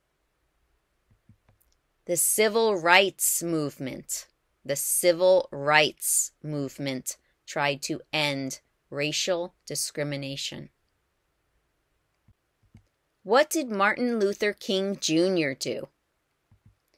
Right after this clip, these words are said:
What did Martin Luther King Junior do?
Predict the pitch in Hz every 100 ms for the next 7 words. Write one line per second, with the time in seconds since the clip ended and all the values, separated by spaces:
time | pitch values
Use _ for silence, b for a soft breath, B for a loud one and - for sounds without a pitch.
0 | _ _ _ 170 214 254 - 262 185 185
1 | 185 208 - 254 247 220 185 190 - 214
2 | 202 - 190 185 185 175 160 165 180 175
3 | 139 135 - - -